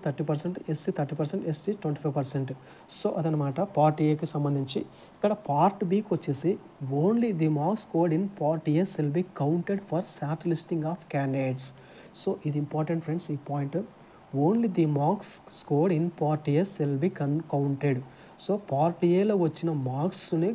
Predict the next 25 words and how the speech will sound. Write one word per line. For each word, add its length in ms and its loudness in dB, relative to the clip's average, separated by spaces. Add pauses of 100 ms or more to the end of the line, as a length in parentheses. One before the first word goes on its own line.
(120)
కౌంట్ 260 2
చేస్తారనమాట. 580 -2 (460)
"Short 340 0
listing 380 0
of 80 -4 (140)
candidates 520 2 (520)
for 100 6 (280)
further 340 4 (100)
stages 340 0 (100)
of 160 0
this 200 2
recruitment 440 -2
process 320 -2 (100)
provided, 420 0 (640)
provided 480 2
the 60 2 (120)
candidate, 420 0
irrespective 580 -2
of 60 -4 (540)
community, 480 2
is 80 -2 (120)
able 300 0
to 40 2 (120)
secure 340 0 (140)
qualifying 400 0